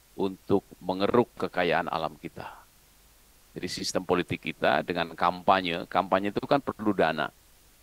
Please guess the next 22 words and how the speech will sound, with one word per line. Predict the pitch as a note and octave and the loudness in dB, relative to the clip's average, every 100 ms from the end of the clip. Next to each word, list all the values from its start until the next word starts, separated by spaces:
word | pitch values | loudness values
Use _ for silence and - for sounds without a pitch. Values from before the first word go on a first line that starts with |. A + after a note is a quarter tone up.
| _ _ _ | _ _ _
Dana | - G2+ F#2+ | -2 0 0
itu | F#2+ - | 0 2
akan | D3 - G2+ | 2 4 -2
dikeluarkan | F#2 F2 F#2 F2 E2+ A2 G2 | -4 -2 4 4 4 0 2
oleh | F#2+ - | 0 0
orang | F#2 F#2+ G2 | 0 2 0
yang | F#2+ | -4
punya | F#2 G2+ F#2 | -2 -2 2
u-, | C#3 G3 - - _ _ | 2 2 -8 -20 _ _
punya | F#2 D#2+ | -6 -6
uang. | - D#2 C#2+ B1+ - _ _ _ _ | -2 -2 -2 -4 -16 _ _ _ _
Tapi | D#2+ - A2+ C#3 | -4 2 2 2
ada | - E2+ F2+ | -2 -2 0
catatannya, | F#2+ F#2 F2 C#3 C3+ B2+ - - | 2 0 2 2 4 0 -2 -8
nanti | D#2+ D#2 G#2+ G2+ | -8 -2 -2 0
mereka-mereka | F#2 E2 F#2+ F2 E2 F#2+ A#2+ | 0 2 2 2 0 2 0
yang | G#2 | 0
akan | E2+ G#2+ A#2 | -2 -2 0
mengerjakan | A2+ G#2 F2 E2 G2+ | 0 -2 0 0 0
proyek-proyek | A2 F#2+ F2+ E2+ - E2 D#2 E2+ - _ F2 | 0 2 4 2 0 0 2 2 -2 _ -8
yang | E2+ | -6
ada | C#2 C2+ D#2 F#2 | -6 -4 0 -2